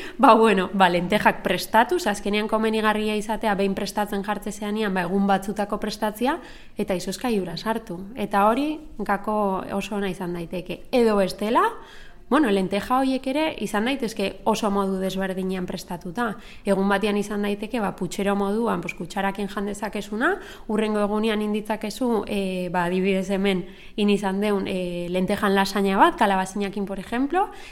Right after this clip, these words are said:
edo indezakezu hamburguesa batzuk lentejakin, eta azkenean oso sentsazio desberdina da. Naiz eta elikagai berdina jaten egon,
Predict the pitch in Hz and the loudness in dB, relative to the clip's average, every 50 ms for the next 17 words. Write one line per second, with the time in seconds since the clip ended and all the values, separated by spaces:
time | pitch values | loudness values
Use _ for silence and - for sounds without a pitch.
0 | - - 220 214 202 202 208 208 208 202 220 202 202 220 196 - 226 214 214 220 | -2 2 2 4 4 4 4 2 0 0 -2 -2 -2 -2 -2 0 0 2 2 4
1 | - 226 214 214 214 208 208 202 - 214 208 202 190 196 - 180 190 196 190 180 | 4 6 6 4 4 2 2 0 0 2 2 2 0 0 -2 -2 0 0 0 -2
2 | 202 190 196 185 180 - 254 233 214 208 202 202 190 196 - 226 220 233 240 247 | -4 -6 -6 -8 -8 -4 -2 -2 -2 -2 -2 -4 -6 -4 -4 -2 0 0 0 0
3 | 240 - - - - - - - 240 226 262 247 233 202 190 196 202 202 208 196 | -2 -6 -14 -18 -16 -6 0 0 2 2 2 0 0 0 0 0 -2 -2 0 0
4 | 196 196 196 185 175 190 190 190 190 185 185 190 185 180 185 185 185 185 190 - | 0 2 0 0 0 0 -2 -2 0 -2 -2 -2 0 0 2 2 2 0 0 -4
5 | - - 214 226 247 240 247 220 - 220 214 214 208 - 214 202 208 202 202 208 | -4 0 2 2 2 2 0 0 2 2 2 2 0 -2 -2 -2 0 -2 -2 -2
6 | 202 202 202 202 202 202 196 - 208 196 196 208 190 196 202 233 294 349 | -2 -2 -2 -2 -2 -4 -2 -4 -4 -4 -2 -2 -2 0 0 2 2 0